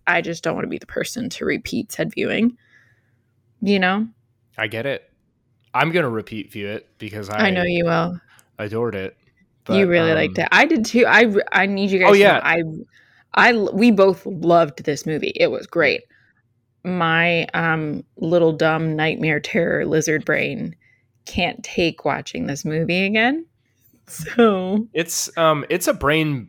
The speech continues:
Speaker 2: buster, to be sure. And not in, like,
Speaker 1: Mm-hmm.
Speaker 2: a Chris Nolan, "I'm so clever," and writing so clever brain buster, but, like,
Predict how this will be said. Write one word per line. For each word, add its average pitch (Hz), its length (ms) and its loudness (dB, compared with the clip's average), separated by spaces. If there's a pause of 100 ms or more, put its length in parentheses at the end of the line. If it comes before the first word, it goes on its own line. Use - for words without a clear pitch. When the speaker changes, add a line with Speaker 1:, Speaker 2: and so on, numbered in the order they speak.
(100)
Speaker 2:
buster, 107 440 -4
to 110 180 -12
be 101 160 -8
sure. 92 540 -10
And 143 160 -2
not 160 260 2
in, 156 140 -4
like, 180 200 0
Speaker 1:
Mm-hmm. 180 340 0
Speaker 2:
a 190 40 -2
Chris 143 300 -4
Nolan, 123 340 -4
"I'm 113 140 -6
so 113 240 -6
clever," 110 420 -8
and 101 160 -8
writing 107 320 -8
so 104 180 -12
clever 104 380 -10
brain 98 320 -10
buster, 95 380 -14
but, 104 200 -12
like, 101 300 -8